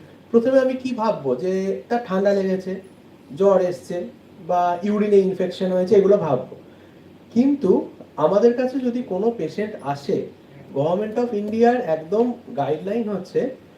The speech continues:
কয়েকটা রোগকে তোমায় মাথায় সবসময় রাখতেই হবে। এটা বাড়িতে জ্বর এলেও জানবে, সায়েন্স, আর্টস যাই থাকুক বা যে যাই হোক, এটা ভাববে। যেমন হচ্ছে, ধরো আমার কাছে যদি হসপিটালে কোনো পেশেন্ট আসে, আমি প্রথমে বলি যে,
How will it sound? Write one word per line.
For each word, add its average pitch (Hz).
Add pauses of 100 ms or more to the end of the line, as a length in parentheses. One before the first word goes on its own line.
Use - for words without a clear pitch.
(160)
কয়েকটা 226
রোগকে 214
তোমায় 254
মাথায় 233
সবসময় 233
রাখতেই 190
হবে। 139 (440)
এটা 185
বাড়িতে 196
জ্বর 240
এলেও 262
জানবে, 240 (220)
সায়েন্স, 175
আর্টস 190
যাই 170 (100)
থাকুক 196
বা 196
যে 175
যাই 175
হোক, 262
এটা 247
ভাববে। - (840)
যেমন 233
হচ্ছে, 262
ধরো 233
আমার 202
কাছে 226
যদি 226
হসপিটালে 170
কোনো 180
পেশেন্ট 190
আসে, 175 (440)
আমি 190
প্রথমে 208
বলি 226
যে, 226